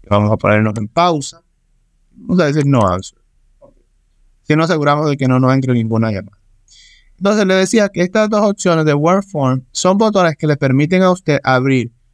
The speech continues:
páginas web que le van a ayudar posiblemente a hacer su operación de agente, que pueden ser como pantallas de C R M o la pantalla de algún producto que se vende, donde están los detalles de las ofertas, etcétera.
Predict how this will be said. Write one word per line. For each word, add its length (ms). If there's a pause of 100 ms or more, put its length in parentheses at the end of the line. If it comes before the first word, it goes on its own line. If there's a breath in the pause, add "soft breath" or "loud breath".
(200)
páginas 540
web 340 (520)
que 100
le 420 (340)
van 240
a 40
ayudar 400 (280)
posiblemente 800
a 100
hacer 260
su 400
operación 760
de 80
agente, 520 (640)
que 100
pueden 300
ser 180
como 260
pantallas 520
de 100
C 200
R 320
M 260 (480)
o 340
la 220
pantalla 540
de 100
algún 300
producto 520
que 120
se 160
vende, 320
donde 240
están 260
los 140
detalles 420
de 120
las 140
ofertas, 600
etcétera. 640